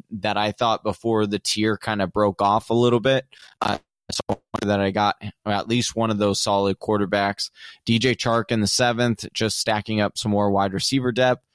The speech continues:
Javonte Williams, big fan. I know we don't know where he's going, but I do, uh, project him as a top three or top four running back in this draft class. So I do like him. Justin Fields in the ninth. <laughs> I didn't,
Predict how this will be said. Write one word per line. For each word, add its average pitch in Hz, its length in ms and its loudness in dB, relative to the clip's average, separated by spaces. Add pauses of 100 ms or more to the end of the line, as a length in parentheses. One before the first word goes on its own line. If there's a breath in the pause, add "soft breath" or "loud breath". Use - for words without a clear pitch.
(380)
Javonte 123 420 0
Williams, 117 480 2
big 135 240 -2
fan. 117 380 0
I 110 80 0
know 110 140 2
we 117 100 2
don't 113 160 0
know 107 160 0
where 107 220 2
he's 104 160 -2
going, 117 420 0 (240 loud breath)
but 104 160 -2
I 107 100 2
do, 110 440 2
uh, 104 300 0
project 104 440 -4
him 104 140 0
as 101 180 -2
a 101 60 -6
top 101 280 -4
three 107 180 -2
or 104 60 0
top - 280 -4
four 104 280 2
running 101 300 0
back 101 240 -2
in 98 80 -4
this 98 140 -2
draft 117 280 0
class. 123 340 0 (360 loud breath)
So 104 160 -2
I 101 120 2
do 113 200 0
like 110 280 0
him. 110 360 0 (880)
Justin 127 360 0
Fields 123 380 0
in 110 160 0
the 104 60 2
ninth. 110 340 0
<laughs> - 40 -2
I 117 240 0
didn't, 139 320 -2